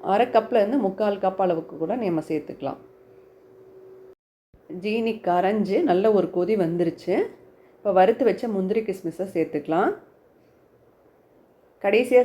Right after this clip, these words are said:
சேர்க்கும் போது முந்திரி கிஸ்மிஸ் நல்லா மொறுமொறுப்பா இருக்கும். அதுக்காக நம்ம இந்த டைம்ல சேர்த்துக்கிறோம்.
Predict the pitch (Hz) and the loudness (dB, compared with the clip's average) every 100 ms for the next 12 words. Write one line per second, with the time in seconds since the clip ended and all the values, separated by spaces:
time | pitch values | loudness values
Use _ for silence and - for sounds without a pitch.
0 | 240 190 185 180 196 247 202 202 196 185 | 4 -2 0 2 2 0 -2 -2 -4 -8
1 | 185 208 175 175 202 180 170 180 170 170 | -10 -2 2 2 2 0 0 -2 -4 -2
2 | 175 160 - 190 339 440 - - - - | 0 0 0 2 2 -2 -14 -20 -20 -20
3 | - - 185 196 185 208 220 180 170 175 | -14 -4 -2 4 4 4 -2 0 0 0
4 | 196 180 180 180 - 165 - - 175 311 | -2 0 -2 -2 -2 -4 -4 -4 0 0